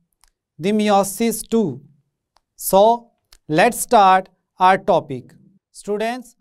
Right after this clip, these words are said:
अपने लास्ट लेक्चर में हमने meiosis one की karyokinesis की जो फर्स्ट फेज है,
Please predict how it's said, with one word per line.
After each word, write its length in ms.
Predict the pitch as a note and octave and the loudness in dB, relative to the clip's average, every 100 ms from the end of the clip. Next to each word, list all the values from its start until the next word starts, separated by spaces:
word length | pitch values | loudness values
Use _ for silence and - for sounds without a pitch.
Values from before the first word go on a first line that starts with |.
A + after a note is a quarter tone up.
| _ _ - | _ _ -14
अपने 320 | G#3 A#3 B3 | -14 -10 -10
लास्ट 540 | A#3+ G3+ G3+ B3 C4+ A#3+ | -8 -6 -6 -6 -10 -10
लेक्चर 440 | A3 F#3+ - G#3 | -10 -10 -14 -14
में 120 | G3+ | -14
हमने 520 | E3 E3 E3 E3 F#3 _ _ _ _ | -14 -14 -12 -14 -16 _ _ _ _
meiosis 680 | F#3 G#3 G#3 G#3 - B3+ _ - | -14 -8 -10 -10 -16 -16 _ -10
one 260 | G3 A3+ A#3 | -10 -10 -14
की 420 | - G3 F#3 F#3+ _ _ _ _ _ A#3+ | -18 -16 -18 -20 _ _ _ _ _ -8
karyokinesis 1040 | G#3+ G#3+ B3 C4 C4 B3 G#3+ G3+ A3 - | -8 -6 -8 -8 -10 -14 -14 -16 -20 -20
की 240 | - G#3 G#3+ | -18 -16 -14
जो 140 | A3 | -16
फर्स्ट 580 | G#3+ _ A3+ B3 B3+ - | -18 _ -8 -8 -10 -16
फेज 360 | A3+ G3 F3+ F#3 | -12 -12 -12 -14
है, 340 | E3+ E3 E3+ | -12 -14 _